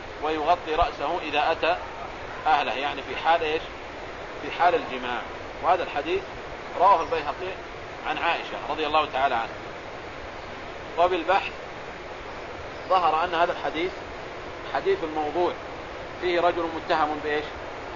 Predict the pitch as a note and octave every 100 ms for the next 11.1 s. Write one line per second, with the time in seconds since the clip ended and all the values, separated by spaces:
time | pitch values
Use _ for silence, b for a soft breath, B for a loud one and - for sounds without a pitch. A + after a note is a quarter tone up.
0 | - - - - C3 F3 E3 D#3 D3 C3
1 | C3 D#3 B2+ - - - - - - -
2 | - - - E3 F3+ D#3+ E3+ - D#3 D3+
3 | D3+ E3+ D3 D3+ E3+ D#3+ C#3 C3+ A#2+ A2
4 | A2 - - - - - - C#3 D3 B2+
5 | - C#3 - - - - - - - A#2+
6 | D3 D3+ C3 C#3+ D#3 - - - - D3
7 | D3 D#3 D3+ C3 B2+ A2 - - E2+ -
8 | - - - - - - E3+ G3+ F#3 G3
9 | - - - - - - - - D3+ D#3+
10 | F#3 F3+ F3+ F#3 F3 F#3+ F3 F3 E3+ D#3+
11 | F3+